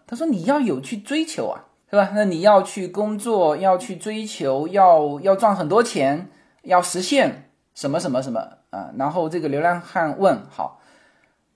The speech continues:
那这一切都实现之后，然后呢？”嗯，这个百万富翁说，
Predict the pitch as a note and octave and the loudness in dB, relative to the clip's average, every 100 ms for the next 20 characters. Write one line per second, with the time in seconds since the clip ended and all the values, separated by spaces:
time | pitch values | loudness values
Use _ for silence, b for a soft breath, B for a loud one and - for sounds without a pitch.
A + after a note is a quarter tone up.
0 | - G#3+ F#3+ E3+ C#3+ C#3 - B3+ A#3 C4 | -6 -2 0 0 -2 -4 -8 -6 -2 2
1 | A#3 A#3+ - - B3+ A3 A3 - C4 G#3+ | 4 2 0 -2 0 0 -4 -2 0 2
2 | D#3 C3+ - C#3 C#3 B3 A#3 G3+ G3 - | 0 -4 -6 -6 -4 -2 -2 -4 -10 -20
3 | D3 - _ - F#3 F#3+ C#3+ - - - | -20 -20 _ -4 -2 0 0 -2 -6 2
4 | D#3 F#3 F#3+ F#3+ F#3+ G3 F#3+ | 4 4 4 0 0 -2 -2